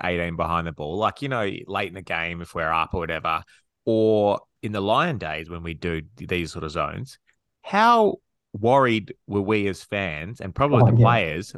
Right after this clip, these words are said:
Speaker 1: when the other team just kicked it to the top of the square where the numbers were? They're like, "All right, defend this, <laughs> like, bitches."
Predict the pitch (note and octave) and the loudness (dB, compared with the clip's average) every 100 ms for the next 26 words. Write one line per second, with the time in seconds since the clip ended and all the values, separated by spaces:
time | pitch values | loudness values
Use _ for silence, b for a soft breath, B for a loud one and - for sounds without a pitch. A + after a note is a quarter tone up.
0 | - F#3+ G3 F#3+ G3 A3+ F3+ G3+ E3 D#3 | 2 4 4 4 4 4 2 2 2 0
1 | E3+ - G3 - E3 E3+ D#3+ F3 D#3 C#3+ | -2 -4 -8 -8 -6 -4 -2 -4 -4 -6
2 | - E3 F#3 A2+ A#2 A#2+ F3+ G#3 A#2+ E2 | -2 2 2 2 0 -2 -2 -4 -6 -4
3 | A2 B2 F#3+ E3+ F3+ - D#3 - E3+ F3 | -2 0 0 0 0 -4 -8 -6 -6 -4
4 | B3+ - _ _ _ C3 C3+ F3+ B2+ A2 | -6 -8 _ _ _ -4 0 2 0 -2
5 | - D#3+ - F4+ E4 | -4 -4 -2 -4 -4